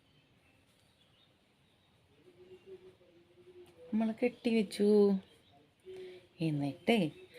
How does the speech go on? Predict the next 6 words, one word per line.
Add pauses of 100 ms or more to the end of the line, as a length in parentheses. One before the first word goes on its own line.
(300)
നമ്മൾ (140)
നമ്മുടെ (100)
വീട്ടിൽ
എന്തെങ്കിലുമൊക്കെ (100)
പണി (100)
ഉണ്ടെങ്കിൽ